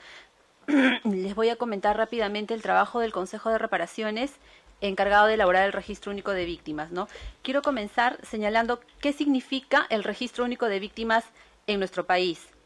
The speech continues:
El Registro Único de Víctimas inicia una política de Estado en materia de derechos humanos destinada a atender a las víctimas de la violencia ocurrida en nuestro país entre los años ochenta y dos mil.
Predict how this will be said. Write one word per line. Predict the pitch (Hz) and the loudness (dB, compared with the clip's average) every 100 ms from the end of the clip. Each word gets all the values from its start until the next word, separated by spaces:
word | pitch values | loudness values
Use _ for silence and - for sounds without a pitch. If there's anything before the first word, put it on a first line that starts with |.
| _ _ - - - _ - | _ _ -20 -20 -20 _ -2
El | 226 208 | 0 2
Registro | 226 294 - | 0 -2 0
Único | 302 294 269 | 0 2 0
de | 202 | -2
Víctimas | 226 254 254 269 | -4 -4 -2 -4
inicia | - 226 269 285 262 269 | -4 0 2 2 2 2
una | 262 247 | 2 -2
política | 254 220 226 254 240 | 0 -2 -4 0 2
de | 196 | 2
Estado | - 254 240 277 | -2 2 4 2
en | - 208 | -2 -4
materia | 196 214 226 | -2 -2 2
de | 214 | 2
derechos | 185 196 220 | 2 -2 -8
humanos | 208 208 208 247 | -4 -2 0 -2
destinada | 208 202 202 214 | -4 -6 -4 0
a | 220 | 0
atender | 220 196 202 220 | 0 -2 0 4
a | 220 | 4
las | 190 | 2
víctimas | 202 208 220 226 | -4 -6 -4 -2
de | |
la | 202 | 0
violencia | 180 185 202 208 - 226 220 | 0 0 -2 -4 -2 2 2
ocurrida | 190 - 180 208 214 | -2 -8 -6 -2 0
en | |
nuestro | 220 - - | -2 -6 0
país | 190 202 | 0 0
entre | 214 202 | -4 -8
los | 180 | -6
años | 185 202 196 | -6 -6 -10
ochenta | - 196 214 | -8 -8 -4
y | |
dos | 180 170 | -4 -4
mil. | 202 175 | -4 -4